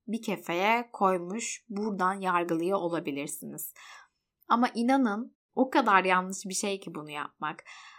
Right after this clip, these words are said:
Herkesin kendi hızı ve kendi zamanı var. Bir şeyleri başarmak için veya başarmamak için. Çünkü çoğu zaman başarmamak insana başarmaktan çok daha fazla ders veriyor olabilir.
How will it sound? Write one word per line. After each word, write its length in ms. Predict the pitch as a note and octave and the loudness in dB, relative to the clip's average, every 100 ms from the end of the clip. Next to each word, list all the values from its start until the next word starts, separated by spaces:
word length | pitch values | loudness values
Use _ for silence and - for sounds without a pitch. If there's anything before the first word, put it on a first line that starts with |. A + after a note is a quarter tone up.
| - | -16
Herkesin 680 | - C4+ D#4 D#4 G#3+ E3+ E3 | 2 6 6 4 -2 -2 -8
kendi 580 | - F3+ E3+ F3 B3 B3+ | -10 -8 -6 0 0 0
hızı 540 | G3+ D#3 C#3 F3 A3 | -4 -4 -4 -4 -4
ve 200 | G#3+ A3 | -2 -4
kendi 580 | A3 F#3 E3+ F3 F3 A#3 | -4 -4 -4 -4 0 2
zamanı 540 | G3+ F3 D3+ C#3 C3+ C3+ | 4 0 0 -6 -8 -2
var. 400 | D#3+ C4 - _ _ A3 | -2 -2 -10 _ _ -2
Bir 120 | G3+ | 0
şeyleri 400 | - F#3 F3 F3 | 2 2 0 0
başarmak 540 | E3+ - E3 E3+ E3+ | 0 0 -2 -2 -8
için 260 | - F3+ F3+ | -8 -6 2
veya 340 | C#4 F#4+ D#4 | 4 4 4
başarmamak 680 | F#3 F3+ - B3+ A#3+ F3 D#3+ | 4 2 6 6 6 2 -2
için. 260 | - - A3+ | -6 -8 -6
Çünkü 440 | A#3 A3 A3 A#3+ - - - - - | -6 -8 -6 -8 -8 -16 -18 -20 -2
çoğu 260 | D#4 E4+ C4+ | 4 6 6
zaman 520 | A3 G#3+ B3+ A3+ - | 4 4 2 2 -2
başarmamak 1080 | F3 F#3 - B3+ D4 A#3+ G3 F#3 F#3+ - - - | 0 2 4 8 8 6 0 0 -2 -2 -16 -6
insana 680 | G3+ G3+ - G3 F#3 A3+ C#4 | -6 -4 -4 -4 -2 -4 -2
başarmaktan 800 | F#3 F#3 G3 F#3+ F#3+ - G#3 A3 | -2 0 0 0 -2 -4 -4 -4
çok 280 | - G#3+ - | -2 -4 0
daha 160 | F3+ F3 | -2 0
fazla 380 | E3+ E3+ F#3+ | 0 0 0
ders 300 | F#3 F3+ - | 0 -2 -2
veriyor 300 | E3 E3 F3 | -4 0 0
olabilir. 580 | E3+ D#3 E3 D3+ A3+ - | 0 -4 -6 -6 -6 -8